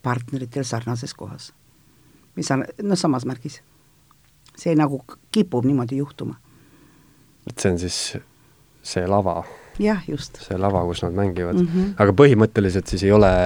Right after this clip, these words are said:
Speaker 2: ei ole mõtet nagu mingi tähemärgi järgi
Speaker 1: Ei, kindlasti mitte.
Speaker 2: vaadata. Et no ma saangi aru, et mõned inimesed lähevad nagu sellega hulluks, nende esimene küsimus, kui sa nendega
Speaker 1: Jah,
Speaker 2: tutvud, on, et
Speaker 1: ongi.
Speaker 2: mis, mis tähemärgis
Speaker 1: Mul on
Speaker 2: sa
Speaker 1: küll
Speaker 2: oled.
Speaker 1: käinud niimoodi, et mulle nii meeldib see mees, aga,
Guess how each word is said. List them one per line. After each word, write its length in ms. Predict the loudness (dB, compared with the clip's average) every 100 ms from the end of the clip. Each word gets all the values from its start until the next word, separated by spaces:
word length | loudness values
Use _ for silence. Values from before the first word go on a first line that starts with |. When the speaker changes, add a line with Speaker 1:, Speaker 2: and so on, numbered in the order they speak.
| 2 0 4
Speaker 2:
ei 100 | 6
ole 140 | 8 6
mõtet 400 | 4 2 -2 0
nagu 380 | 0 0 -2 -2
mingi 240 | -4 0
tähemärgi 640 | 2 4 2 -2 -6 -4
järgi 280 | -4 2 6
Speaker 1:
Ei, 300 | 8 8 6 4
kindlasti 720 | 10 12 12 8 0 0 0
mitte. 280 | 0 0 4
Speaker 2:
vaadata. 420 | 4 4 -2 0
Et 60 | 6
no 180 | 6 8
ma 180 | 6 8
saangi 260 | 8 8 8
aru, 140 | 8 6
et 200 | 0 -6 -18 _ 2
mõned 260 | 6 8 8
inimesed 400 | 6 4 2 2
lähevad 300 | 4 4 2
nagu 240 | 0 0
sellega 300 | 2 2 2
hulluks, 680 | 6 8 10 8 4 -4 -2 2
nende 220 | 6 6
esimene 400 | 6 4 2 2
küsimus, 460 | 4 6 6 6 2 0
kui 140 | 2
sa 140 | 4 6
nendega 300 | 8 8 10
Speaker 1:
Jah, 40 |
Speaker 2:
tutvud, 300 | 8 6 6
on, 140 | 10 10
et 40 | 10
Speaker 1:
ongi. 80 | 8
Speaker 2:
mis, 300 | 6 2 0
mis 180 | 0 2
tähemärgis 400 | 6 6 8 8
Speaker 1:
Mul 120 | 10
on 80 | 10
Speaker 2:
sa 80 | 10
Speaker 1:
küll 80 | 8 8
Speaker 2:
oled. 100 | 8
Speaker 1:
käinud 400 | 8 8 6 6
niimoodi, 300 | 4 4 0
et 400 | -12 -18 -6 4
mulle 280 | 8 10 10
nii 180 | 12 10
meeldib 460 | 8 4 0 -2
see 140 | 0 2
mees, 240 | 2 2
aga, 160 | -2